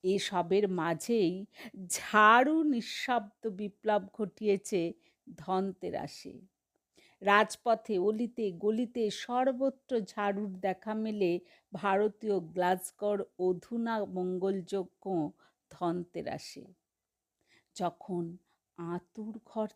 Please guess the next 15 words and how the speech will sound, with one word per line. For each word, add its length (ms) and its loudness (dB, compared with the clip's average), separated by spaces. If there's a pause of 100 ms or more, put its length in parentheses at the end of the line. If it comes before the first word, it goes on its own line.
থেকে 280 -10
শ্মশান 920 -6 (460)
পুরোটাই 800 -4
বিজ্ঞানে 640 -6
মোড়া, 600 -4 (440)
সেই 680 -4
সময় 800 -4 (920)
আমরা 340 -2
কি 420 -10 (340)
সত্যি 1000 -4
এগোচ্ছি 880 -6 (680)
নাকি 320 -8
বিংশ, 580 -4 (380)
ঊনবিংশ, 760 -6 (880)
কোনটা? 580 -4